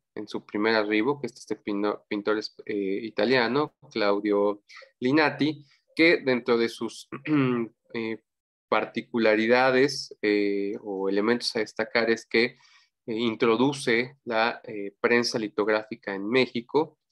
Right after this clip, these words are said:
lo que, bueno, va a generar la posibilidad de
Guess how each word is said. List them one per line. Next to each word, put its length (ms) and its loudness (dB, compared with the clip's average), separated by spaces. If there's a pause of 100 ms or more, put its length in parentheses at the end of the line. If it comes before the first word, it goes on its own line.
lo 180 -6
que, 140 0
bueno, 520 -2
va 420 2
a 380 -6
generar 380 0
la 160 -2
posibilidad 640 -2 (420)
de 360 2